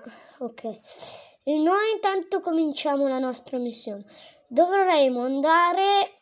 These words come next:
mm, dobbiamo andare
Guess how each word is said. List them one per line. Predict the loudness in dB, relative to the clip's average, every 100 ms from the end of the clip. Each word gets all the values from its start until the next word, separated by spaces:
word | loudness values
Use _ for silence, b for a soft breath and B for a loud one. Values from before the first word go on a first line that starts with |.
| -4
mm, | -2 0 0 -2 -8 B B B _ _ _ _ _ _ _ _ _
dobbiamo | -2 2 2 2
andare | 0 2 4 4 2 -2